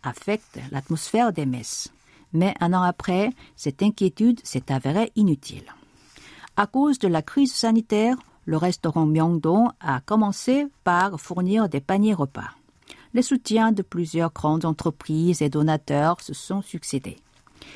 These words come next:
La distribution des repas sur place a commencé en mai dernier. Jusqu'à la fin de l'année dernière, environ quatre-vingt mille y ont mangé.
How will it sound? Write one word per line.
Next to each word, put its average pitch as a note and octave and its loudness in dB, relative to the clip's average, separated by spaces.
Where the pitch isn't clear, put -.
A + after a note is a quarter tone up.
La E3 0
distribution F3+ 0
des E3 2
repas F#3+ 2
sur - -6
place G#3+ -2
a C#3 -8
commencé G#3 0
en D#3+ -4
mai G3 2
dernier. C3+ -4
Jusqu'à - -2
la B3 2
fin - 4
de G3+ 4
l'année D3+ 2
dernière, A3+ 4
environ D#3 0
quatre-vingt E3+ 0
mille F#3+ 6
y D3 -2
ont F3+ -2
mangé. D3 0